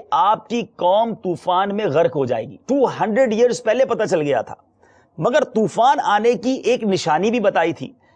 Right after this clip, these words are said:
یعنی ایک ایسا، آ، سمجھ لے، ایک symbol ملے گا کہ جس سے پتہ چل جائے گا کہ اب طوفان آنے والا ہے۔ اور وہ signal کیا تھا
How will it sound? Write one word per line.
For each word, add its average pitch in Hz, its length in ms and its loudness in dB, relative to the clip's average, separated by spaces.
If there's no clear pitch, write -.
یعنی 226 160 2
ایک 240 360 -2
ایسا، 226 380 0
آ، 180 60 0
سمجھ 214 200 2
لے، 247 80 4
ایک - 220 -10
symbol 214 300 2
ملے 170 300 2
گا 165 200 2
کہ 233 80 2
جس 220 160 0
سے - 100 2
پتہ 214 260 0
چل 220 160 2
جائے 208 180 2
گا 240 80 0
کہ 220 120 0
اب 233 120 -4
طوفان 196 300 0
آنے 170 180 2
والا 123 300 0
ہے۔ - 60 -16
اور 202 120 2
وہ 208 180 4
signal 269 400 2
کیا 202 160 4
تھا 175 240 0